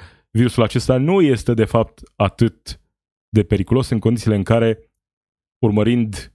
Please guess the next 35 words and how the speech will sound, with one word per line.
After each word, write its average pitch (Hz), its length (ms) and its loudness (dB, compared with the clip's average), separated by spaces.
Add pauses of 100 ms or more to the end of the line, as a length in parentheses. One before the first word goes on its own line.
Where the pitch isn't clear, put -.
(240)
știri 127 280 0
din 107 240 -2
alte 135 300 0
țări 104 240 0
care 92 420 -2
se - 180 -2
confruntau 104 760 -2 (340)
în 104 100 0
urmă 107 160 2
cu - 120 -6
un 98 120 0
an 101 220 0
cu 92 400 -2
o 110 100 -2
situație 107 380 0
mult 110 200 0
mai 98 120 0
gravă, 110 460 0 (400)
știam 120 400 0
că 98 100 -2
este 90 560 -4 (1200)
periculos. - 840 -4
Au 127 100 0
fost 113 240 0
dezinformările 101 600 0
acelea 92 260 0
cu 90 240 -4
măștile 98 400 -2
de 87 100 -2
protecție 123 560 -2
și 113 120 -4
o 147 40 2
grămadă 139 340 0
de 117 100 -2
alte 113 400 0